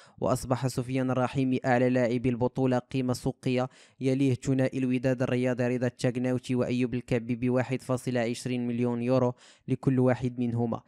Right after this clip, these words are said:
يشار إلى أن سفيان الرحيمي خاض هذا الموسم إحدى عشر مباراة مع الرجاء في البطولة، سجل خلالها خمس أهداف وصنع ثلاثة أخرى، ولعب ست مباريات في كأس الكاف، سجل خلالها ثلاث أهداف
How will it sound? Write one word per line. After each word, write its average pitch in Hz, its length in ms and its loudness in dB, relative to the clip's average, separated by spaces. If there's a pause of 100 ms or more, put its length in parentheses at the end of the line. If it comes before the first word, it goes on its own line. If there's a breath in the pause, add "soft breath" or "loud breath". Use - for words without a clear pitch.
(260 soft breath)
يشار 139 380 2
إلى 139 180 2
أن 139 140 2
سفيان 131 460 -2
الرحيمي 127 440 -2
خاض 127 280 -2
هذا 127 300 0
الموسم 123 540 -2
إحدى 123 360 -4
عشر 123 320 -2
مباراة 123 500 2
مع 120 220 2
الرجاء 117 380 2
في - 140 -4
البطولة، 120 560 2 (320 loud breath)
سجل 127 480 0
خلالها 123 520 2
خمس 127 340 -2
أهداف 120 440 -2
وصنع 120 500 -2
ثلاثة 123 500 -2
أخرى، 123 240 -2
ولعب 120 520 0
ست - 300 -10
مباريات 120 680 0
في 127 120 -6
كأس - 280 -4
الكاف، 123 380 -4 (300 loud breath)
سجل 127 460 0
خلالها 123 560 0
ثلاث 123 460 0
أهداف 120 520 0